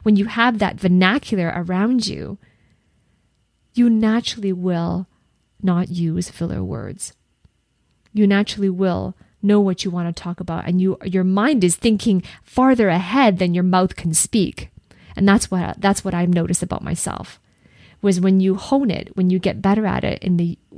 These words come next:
in the years and you expand your knowledge, you have a wealth of knowledge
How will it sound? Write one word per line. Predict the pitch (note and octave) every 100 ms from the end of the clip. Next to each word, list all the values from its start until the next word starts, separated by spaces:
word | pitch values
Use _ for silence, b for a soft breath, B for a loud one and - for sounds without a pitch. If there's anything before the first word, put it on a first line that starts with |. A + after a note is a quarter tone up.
| -
in | G3+
the | F#3
years | F3+ G#3+ A#3 F3+
and | F3
you | F3
expand | - - G#3+ G#3+ G#3
your | F#3
knowledge, | F3 F3+ F#3+ - - - B B
you | G3+
have | G3
a | G3
wealth | G3+ D#4 D#4+ G3
of | E3
knowledge | D#3+ G#2 D2+ F2+ -